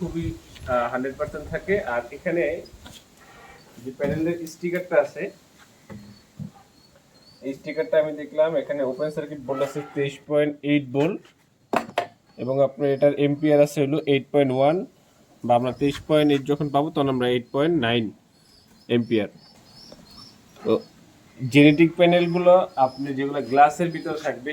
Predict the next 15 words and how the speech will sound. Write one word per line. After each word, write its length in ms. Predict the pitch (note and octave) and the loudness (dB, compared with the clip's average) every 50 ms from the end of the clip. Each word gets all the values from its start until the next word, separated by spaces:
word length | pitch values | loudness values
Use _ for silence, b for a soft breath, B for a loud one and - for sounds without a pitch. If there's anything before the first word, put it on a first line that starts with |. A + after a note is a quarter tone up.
| D3+ - | -8 -6
সেগুলো 260 | D3 C3+ C3 C#3 C#3 C3+ | -6 -6 -4 -4 -6 -6
কিন্তু 280 | C3 C#3 C#3 C3+ - | -6 -8 -8 -6 -6
আপনার 280 | - - - D3 D3 D#3 D#3 - | -6 -6 -6 -8 -8 -8 -8 -6
অরিজিনাল 420 | C#3 C3+ C3 B2+ C3 C#3 C#3+ C#3+ C#3 | -6 -6 -6 -6 -6 -6 -4 -4 -4
সোলার 240 | - C#3 C3 B2 A#2 | -4 -2 -2 -2 -2
প্যানেল। 240 | - B2 A#2+ B2 | -2 -4 -2 0
আপনারা 340 | B2+ B2+ B2+ - D3+ D#3 D#3+ D3 | 0 0 0 -2 -2 -2 -2 0
বা-, 260 | B2 B2 B2 B2 - - _ A#2 | 0 -2 -4 -4 -6 -12 _ -10
আহ, 260 | A2+ A2+ A2+ A2 G#2+ G#2+ G#2+ A2 | -6 -6 -6 -6 -6 -8 -10 -10
বাজারে 300 | A#2 A#2 B2+ C#3 C#3+ D3+ | -8 -6 -6 -4 -4 -2
অনেক 240 | C#3+ C#3 D3 D#3 D3+ - | -2 -2 -2 -4 -6 -6
প্যানেল 260 | D3+ C#3+ C#3 C#3 C3+ | -6 -4 -4 -4 -4
কিনতে 280 | - C#3+ C#3 B2 C3+ A#2 A#2 | -6 -6 -6 -6 -6 -6 -4
পারেন, 180 | A#2+ C3+ - - - - - - - - - - - - - - - C3+ | -4 -4 -6 -8 -16 -20 -16 -12 -12 -10 -10 -12 -16 -12 -4 -2 -2 0
অনেক 160 | C#3 D3 | 0 -2